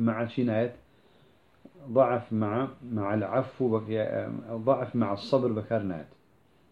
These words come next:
یعنی، هەمیشە وان نییە سەبر. یعنی، ئەگەر فەرقت پێ کرد لە، لە نێوان حلم و سەبر، وتت فەرق چییە لە نێوان سەبر و حلم؟ یەکێک لە جۆرەکانی سەبر کە ئەوەیە مع الضعف يخالف الحلم. چونکە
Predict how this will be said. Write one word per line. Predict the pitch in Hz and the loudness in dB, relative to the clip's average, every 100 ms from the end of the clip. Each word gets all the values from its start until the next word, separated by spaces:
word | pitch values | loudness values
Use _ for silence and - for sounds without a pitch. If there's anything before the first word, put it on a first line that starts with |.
| _ _ - | _ _ -8
یعنی، | 104 | -4
هەمیشە | 107 107 110 | 0 0 2
وان | 135 139 | 4 6
نییە | 120 - | 4 0
سەبر. | 95 90 - _ _ _ - _ _ | -6 -6 -16 _ _ _ -20 _ _
یعنی، | 104 117 | -2 -2
ئەگەر | 113 113 | -2 0
فەرقت | 147 135 113 - | -2 -2 -4 2
پێ | 135 | 2
کرد | 131 113 107 | 2 -2 0
لە، | 110 110 113 110 | 0 -2 -6 -2
لە | 107 104 | -2 0
نێوان | 113 127 113 - - _ _ _ _ - | 2 2 0 -4 -20 _ _ _ _ -2
حلم | 139 127 | 0 0
و | |
سەبر، | 110 120 123 | 0 0 0
وتت | 123 110 | -4 0
فەرق | 139 - | 0 4
چییە | 139 113 | 2 4
لە | 110 | 2
نێوان | 113 120 117 | 2 0 0
سەبر | 120 104 | -2 0
و | 107 | 0
حلم؟ | 120 139 - - - - - - - | -2 -2 -12 -20 -20 -20 -20 -20 -6
یەکێک | 113 156 156 113 | 0 2 2 2
لە | 113 107 | 4 6
جۆرەکانی | 117 113 113 147 135 120 110 | 4 4 2 2 4 2 0
سەبر | - 107 104 101 - | 0 0 0 -4 -8
کە | 113 - | -8 -2
ئەوەیە | 120 135 123 117 117 113 | 2 4 6 4 4 -2
مع | 104 113 | 0 0
الضعف | 110 143 135 - - - _ _ _ - _ _ _ _ | 4 4 4 -2 -16 -20 _ _ _ -20 _ _ _ _
يخالف | 110 117 160 170 151 139 | -2 0 4 6 6 4
الحلم. | 113 107 101 - | 0 -2 -4 -8
چونکە | 107 - | -10 -8